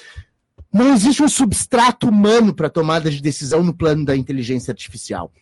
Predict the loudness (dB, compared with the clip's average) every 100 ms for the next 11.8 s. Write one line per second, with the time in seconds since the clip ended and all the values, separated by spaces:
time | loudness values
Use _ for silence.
0 | _ -2 -2 -2 -4 -4 -4 -6 -6 -2
1 | -2 -2 -2 -2 -2 -4 -6 -4 -4 -2
2 | -4 -4 -4 -2 -2 0 0 -2 -6 -6
3 | -6 -8 -20 -12 -2 0 0 -2 -2 0
4 | 2 2 0 -4 -2 0 0 0 -2 -4
5 | -4 -6 -4 -6 -4 -2 -2 -4 -2 0
6 | 0 -6 -6 -4 -4 -2 -2 0 -2 -2
7 | -4 -4 -6 -6 -4 -6 -6 -6 -6 -4
8 | -6 -6 -8 -6 -4 -6 -6 -8 -8 _
9 | -20 -20 _ _ -20 -20 _ -2 0 0
10 | -2 -10 -12 _ -2 0 2 2 2 0
11 | 0 -2 -2 -2 0 0 -2